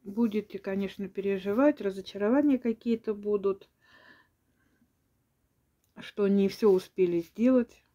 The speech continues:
Вот я об этом как раз и говорила, что нужно подготовиться. Но вам помогут. Правда, будут помогать очень выборочно.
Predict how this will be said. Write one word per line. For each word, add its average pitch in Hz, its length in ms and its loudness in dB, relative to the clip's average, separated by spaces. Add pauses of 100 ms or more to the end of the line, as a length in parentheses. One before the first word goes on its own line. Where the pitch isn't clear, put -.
Вот 175 160 -18
я 190 160 -2
об 185 160 -6
этом 180 320 -8
как 170 240 -18
раз 170 220 -8 (640)
и 170 80 -18
говорила, 170 720 -6
что - 320 -14 (480)
нужно 190 300 -2
подготовиться. 185 720 -2
Но 226 100 4
вам 330 240 6
помогут. 202 720 0 (1160)
Правда, 233 320 4
будут 247 240 4
помогать 285 500 4
очень 240 320 2
выборочно. 165 840 -4